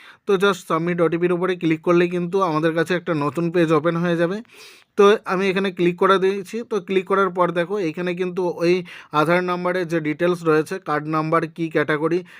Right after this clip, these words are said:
নাম, সমস্ত কিছু শো করছে। তারপরে দেখো উপরোক্ত রেশন কার্ড কি আপনার, এখানে অবশ্যই ইয়েসে ক্লিক করে দেবে। তো ইয়েস করার পর নেক্সট অপশন পেয়ে যাবে, নেক্সটে ক্লিক করবে। তো ক্লিক করার সাথে সাথে এই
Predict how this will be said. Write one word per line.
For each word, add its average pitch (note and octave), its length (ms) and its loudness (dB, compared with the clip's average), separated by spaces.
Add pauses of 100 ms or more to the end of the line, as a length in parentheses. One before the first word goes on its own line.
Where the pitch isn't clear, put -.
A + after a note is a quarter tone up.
(180)
নাম, E3+ 240 2
সমস্ত E3 320 -4 (120)
কিছু F3 160 -4
শো E3 200 2
করছে। D#3 360 0 (420)
তারপরে F#3+ 360 0
দেখো F#3+ 200 -4 (120)
উপরোক্ত F3 340 -2
রেশন F3 400 0
কার্ড F3 260 0
কি F#3 100 0
আপনার, E3+ 420 2
এখানে E3 240 0
অবশ্যই E3+ 520 0
ইয়েসে D#3+ 360 0
ক্লিক D#3 260 -2
করে D#3+ 200 4
দেবে। E3 180 -2 (500)
তো G3+ 80 2 (200)
ইয়েস F#3 240 0
করার G3 220 2
পর G3+ 180 -2
নেক্সট F3+ 360 -2
অপশন F#3 320 -2
পেয়ে F#3 120 0
যাবে, G3 160 0
নেক্সটে F3+ 360 -2
ক্লিক D3+ 260 0
করবে। A2+ 280 -6 (380)
তো - 100 -2
ক্লিক G3+ 220 4
করার G#3+ 220 2
সাথে G3 240 -4
সাথে G3+ 220 0 (200)
এই F#3 80 2